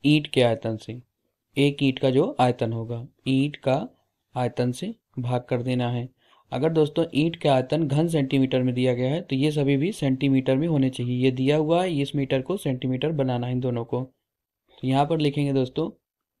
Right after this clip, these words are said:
बत्तीस मीटर में होता है बत्तीस सौ सेंटीमीटर, क्योंकि एक मीटर में सौ सेंटीमीटर होता है,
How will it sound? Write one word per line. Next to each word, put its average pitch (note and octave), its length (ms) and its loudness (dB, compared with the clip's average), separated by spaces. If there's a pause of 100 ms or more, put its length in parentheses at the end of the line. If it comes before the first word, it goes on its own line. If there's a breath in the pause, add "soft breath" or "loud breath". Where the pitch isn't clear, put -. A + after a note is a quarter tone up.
(120)
बत्तीस C3+ 440 -2
मीटर C#3+ 300 2
में C#3 120 2
होता B2+ 240 -2
है E3 140 -2
बत्तीस C#3 500 -2
सौ C#3+ 100 0
सेंटीमीटर, D3 600 0
क्योंकि C3 340 0
एक C3 80 0
मीटर C3+ 280 0
में E3+ 160 -2
सौ C#3+ 280 -2
सेंटीमीटर B2 560 -2
होता B2 260 -4
है, B2 180 -6